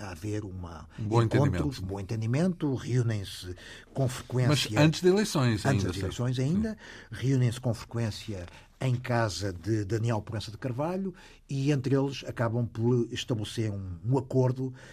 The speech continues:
Speaker 1: eh, no sentido de, se, eh, vierem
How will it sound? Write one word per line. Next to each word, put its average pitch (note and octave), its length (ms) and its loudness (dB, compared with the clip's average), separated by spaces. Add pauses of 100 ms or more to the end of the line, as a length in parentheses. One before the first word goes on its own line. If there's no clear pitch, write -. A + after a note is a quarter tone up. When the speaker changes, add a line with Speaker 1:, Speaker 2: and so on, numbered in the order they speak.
(200)
Speaker 1:
eh, G2 440 -2 (180)
no A#2+ 120 0
sentido A#2 540 -2
de, B2+ 280 2 (120)
se, C3+ 600 4
eh, F#2+ 140 -8
vierem F#2+ 720 -4